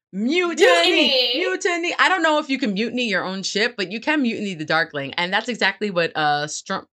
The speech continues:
Speaker 1: Strum-, Strumhond?
Speaker 2: Says. That's
Speaker 1: That's
Speaker 2: exactly
Speaker 1: exactly
Speaker 2: what he
Speaker 1: what
Speaker 2: says.
Speaker 1: Sternum, I'm calling him Sternum. That's exactly
Speaker 2: <laughs>
Speaker 1: what Sternum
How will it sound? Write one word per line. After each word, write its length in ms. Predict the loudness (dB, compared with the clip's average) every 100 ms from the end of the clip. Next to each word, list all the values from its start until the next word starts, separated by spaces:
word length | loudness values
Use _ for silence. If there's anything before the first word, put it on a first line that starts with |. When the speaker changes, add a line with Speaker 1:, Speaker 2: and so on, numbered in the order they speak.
| -20
Speaker 1:
Strum-, 440 | -6 -4 -2 -4 -8
Strumhond? 600 | -6 -4 0 0 0 -6 _ _
Speaker 2:
Says. 480 | -2 -2 -4 -14 _ _
That's 140 | -2
Speaker 1:
That's 20 | 2
Speaker 2:
exactly 300 | 4 4 4
Speaker 1:
exactly 200 | 4 4
Speaker 2:
what 40 |
he 40 | 2
Speaker 1:
what 120 | 2
Speaker 2:
says. 100 | 2
Speaker 1:
Sternum, 580 | 2 2 4 2 0 -4 -6
I'm 100 | -4
calling 200 | -4 -2
him 80 | -6
Sternum. 420 | -4 -4 -4 -10 _ -4
That's 160 | -2 2
exactly 280 | 2 2
Speaker 2:
<laughs> 20 | -4
Speaker 1:
what 120 | -6
Sternum 580 | -2 0 0 -2 -4